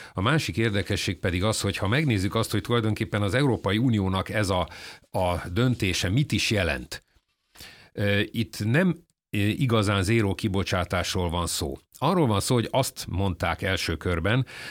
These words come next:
hogy olyan autót nem lehet majd forgalmazni Európában, ennek is lesz jelentősége, majd erre visszatérnék, amelyik széndioxidot bocsát ki.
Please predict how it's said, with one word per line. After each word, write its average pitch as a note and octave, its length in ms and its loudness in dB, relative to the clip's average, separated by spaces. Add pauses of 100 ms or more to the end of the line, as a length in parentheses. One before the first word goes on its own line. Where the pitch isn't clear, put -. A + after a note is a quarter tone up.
hogy F2+ 220 -4
olyan C#3+ 220 2
autót G#2 360 0
nem A#2 180 2
lehet F#2 260 2
majd F2 180 -2
forgalmazni F2 760 0
Európában, F2 840 0
ennek F#2+ 280 -2
is E2+ 100 -4
lesz F2 300 -4
jelentősége, F#2 720 0
majd F2+ 200 0
erre D#2+ 180 -2
visszatérnék, G#2 720 0 (520)
amelyik A#2 400 2
széndioxidot G2+ 1000 2
bocsát F2+ 460 0
ki. C2+ 240 -6